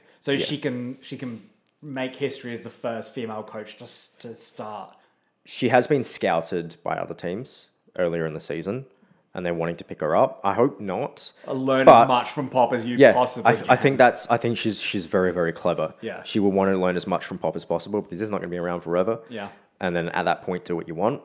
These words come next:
Speaker 1: Yep.
Speaker 2: But I would love to see in, in my fantasy world, I would love to see Pop retire,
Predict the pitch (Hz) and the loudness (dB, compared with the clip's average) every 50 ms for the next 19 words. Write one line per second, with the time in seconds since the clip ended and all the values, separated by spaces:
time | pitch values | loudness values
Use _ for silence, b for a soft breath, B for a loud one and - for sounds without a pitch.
0 | - 156 139 131 - - - _ _ _ _ _ 202 - 120 127 127 139 123 120 | -6 -6 -6 -6 -6 -10 -18 _ _ _ _ _ 2 8 8 10 10 8 8 8
1 | 120 120 139 143 - - 143 - 135 107 101 - - 139 143 147 147 147 139 - | 8 8 8 8 4 -2 0 0 2 2 0 2 2 2 2 2 0 0 -2 -4
2 | - - _ _ _ _ _ _ _ 131 123 117 113 120 123 127 - - 120 113 | -10 -16 _ _ _ _ _ _ _ 0 0 4 6 6 6 6 6 4 2 2
3 | 110 104 - 98 90 95 101 117 120 - - - _ _ _ _ _ _ _ _ | 2 0 -4 -4 -2 0 0 0 0 -2 -10 -20 _ _ _ _ _ _ _ _
4 | - 95 101 107 101 101 - - 104 - - - 120 - 127 123 - - - 113 | 0 4 6 6 4 4 0 -6 -8 -4 2 2 2 2 2 -4 -6 0 4 4
5 | 113 131 135 143 143 143 139 | 6 6 6 4 2 -2 -6